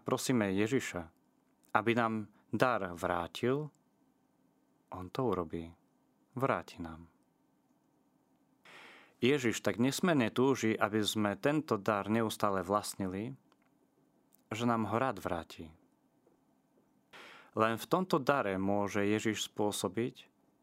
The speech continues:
že bude Otcovi navrátená dokonalá láska a sláva od stvorení. Ak bol náš hriech vážny,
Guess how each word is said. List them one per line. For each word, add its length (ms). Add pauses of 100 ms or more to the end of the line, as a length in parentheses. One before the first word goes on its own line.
(640)
že 160
bude 240
Otcovi 400
navrátená 560
dokonalá 560
láska 720 (760)
a 140
sláva 800 (240)
od 160
stvorení. 720 (2000)
Ak 140
bol 180
náš 300
hriech 240
vážny, 500